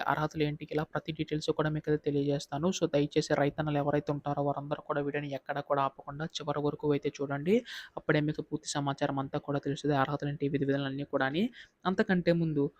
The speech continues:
కొత్తగా ఎవరైనా మన ఛానల్‌ని చూసినట్లయితే దయచేసి వెంటనే ఛానల్ అయితే సబ్స్క్రైబ్ చేసుకొని మిత్రులారా, దీని ద్వారా నేను పెట్టే ప్రతి చిన్న లేటెస్ట్ అప్‌డేట్ కూడా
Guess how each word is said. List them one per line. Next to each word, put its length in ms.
కొత్తగా 400
ఎవరైనా 480
మన 200
ఛానల్‌ని 440
చూసినట్లయితే 800
దయచేసి 460
వెంటనే 340
ఛానల్ 420
అయితే 160
సబ్స్క్రైబ్ 460
చేసుకొని 380
మిత్రులారా, 500
దీని 240
ద్వారా 300
నేను 260
పెట్టే 240
ప్రతి 240
చిన్న 220
లేటెస్ట్ 380
అప్‌డేట్ 380
కూడా 260